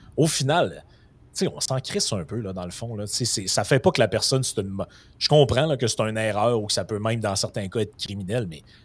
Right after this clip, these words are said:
ça fait pas nécessairement que la personne, tout ce qu'elle a fait dans sa vie, c'est mauvais, puis, euh,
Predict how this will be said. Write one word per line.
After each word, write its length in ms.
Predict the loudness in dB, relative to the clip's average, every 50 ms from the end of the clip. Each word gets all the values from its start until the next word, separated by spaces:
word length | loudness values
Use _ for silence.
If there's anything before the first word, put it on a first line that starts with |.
| -20 -12
ça 220 | -6 -4 -2 -2 0
fait 180 | 2 0 2
pas 140 | 4 4 4
nécessairement 520 | 4 2 0 0 0 0 0 2 2 2
que 80 | 2 2
la 80 | 0 0
personne, 580 | 0 -2 -2 -2 0 0 -2 -2 -2 -4 -6 -4
tout 80 | -4
ce 100 | -4 -2
qu'elle 140 | 0 0 -2
a 60 | -2
fait 180 | -2 -2 -4 -2
dans 140 | -4 -4 -2
sa 160 | -2 -2 -4
vie, 240 | -4 -6 -6 -6 -4
c'est 180 | -4 -4 -6
mauvais, 460 | -6 -8 -8 -8 -6 -6 -4 -4 -4
puis, 240 | -6 -8 -12 -12
euh, 40 | -12